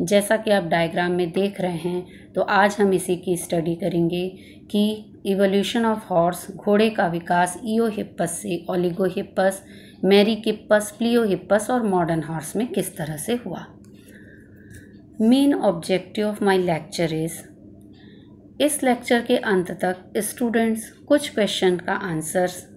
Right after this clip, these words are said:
देने में सक्षम हो सकें, जैसे कि pedigree of horse को डिस्क्राइब कर सकें, घोड़े के विकास में वातावरण परिवर्तन की भूमिका समझ सकें,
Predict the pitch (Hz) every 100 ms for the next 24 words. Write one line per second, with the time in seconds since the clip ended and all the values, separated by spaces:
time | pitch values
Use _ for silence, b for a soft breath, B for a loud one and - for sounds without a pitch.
0 | - - 175 180 170 165 170 277 - -
1 | - 170 - 202 262 175 - 185 - 170
2 | 160 - B B B B B 190 208 208
3 | 202 170 165 180 185 - - - - 190
4 | 185 185 190 190 175 - 170 160 160 -
5 | - 190 175 - 196 185 190 208 202 214
6 | 208 220 226 - _ B B B B B
7 | B B B _ _ _ - 190 196 240
8 | 277 285 254 208 196 190 185 - 214 202
9 | 185 180 220 240 233 202 190 185 185 190
10 | 185 180 156 170 165 190 196 214 208 208
11 | - 208 214 220